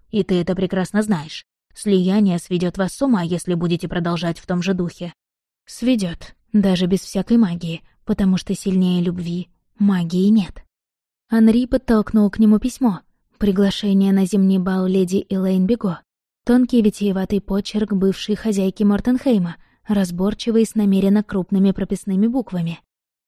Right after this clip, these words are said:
Солнце вскинулось над землей, неспешно заливая светом ореховое дерево стола, и поползло дальше, играя на выбитых на корешках буквах. Зацепилось за угловые стеллажи,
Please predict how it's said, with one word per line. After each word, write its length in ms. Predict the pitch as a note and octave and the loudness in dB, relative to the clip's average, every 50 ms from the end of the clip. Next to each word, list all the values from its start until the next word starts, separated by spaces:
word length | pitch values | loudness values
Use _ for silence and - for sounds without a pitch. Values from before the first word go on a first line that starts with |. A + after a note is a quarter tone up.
| _ _ | _ _
Солнце 440 | - - C4 C4 C4 B3 - B3+ G#3+ | -6 0 0 2 2 2 0 0 -2
вскинулось 580 | - - - - G#3+ G#3 G#3 G3+ G3+ F#3 - | -2 -4 0 2 4 4 4 4 2 2 0
над 160 | A3 G#3 F#3 F3 | 0 -2 0 0
землей, 480 | F#3+ F3+ F3+ F3+ F#3 G3 G3+ G3 - - _ _ _ - | 0 0 2 0 2 0 0 -2 -2 -8 _ _ _ 4
неспешно 600 | G#3+ A3 G3+ - - B3 B3+ B3 - C4 C4 B3 | 4 4 4 4 0 -2 -2 -2 0 0 0 2
заливая 420 | A3 A3 G#3 G3 G3 F#3+ F#3+ F#3+ | 4 4 4 4 2 2 0 -2
светом 480 | - - - G3 F#3+ G3 - G#3 G#3 G3+ | -4 -4 -4 -4 -4 -2 0 0 2 2
ореховое 460 | G3 F#3+ F3+ - - F#3 F#3+ F#3+ F#3 | 2 0 -2 -4 -4 -4 -2 -2 -2
дерево 340 | E3+ F#3 F3+ F#3 F3+ F#3 E3+ | -2 -2 -2 -2 -2 -2 -4
стола, 460 | - - F#3 F3 F3 F3+ F#3 F#3+ - - _ _ _ | -6 -6 -8 -6 -4 -4 -4 -6 -8 -12 _ _ _
и 120 | C#4+ C#4+ | -4 0
поползло 520 | - C#4 - B3 A#3+ A3+ G3 G#3+ G#3 G3+ F#3+ | 0 2 2 2 2 2 2 2 2 2 2
дальше, 460 | F#3 F#3+ G3 G#3 - - - A3+ G#3+ | 2 2 0 0 -2 0 2 2 4
играя 340 | G3+ F#3+ F#3+ F#3+ F#3+ F#3+ G3 | 4 4 2 2 2 2 4
на 160 | G3+ G3+ F#3+ | 4 4 4
выбитых 420 | G3 F#3+ F3 F#3+ - G3+ - - | 2 0 0 0 -2 -2 -4 -2
на 80 | A3 G3 | -4 -2
корешках 460 | - F#3+ F#3+ - - - G3+ G3 F#3+ | -2 -2 -2 -4 -4 -6 -8 -6 -6
буквах. 560 | A3+ B3+ B3 - - F3+ E3 - - - _ _ _ _ _ _ _ _ _ - | -6 -6 -6 -8 -10 -12 -12 -12 -16 -20 _ _ _ _ _ _ _ _ _ -2
Зацепилось 720 | A3 G3 G#3 F#3+ - G#3 F#3+ - G#3+ G#3 G#3 G3+ G3 F3+ | 2 2 2 2 2 -2 0 2 2 4 4 4 2 2
за 120 | F#3+ G3 | 2 2
угловые 460 | G3 G3 F#3 G3 F#3+ F#3 G3 F#3+ F#3+ F3+ | 2 2 2 2 2 2 2 2 2 0
стеллажи, 640 | - - - F#3+ F#3+ F3+ F3 F3 F#3 G3+ G#3 | -2 -4 -4 -2 -2 -2 -2 -2 0 0 -2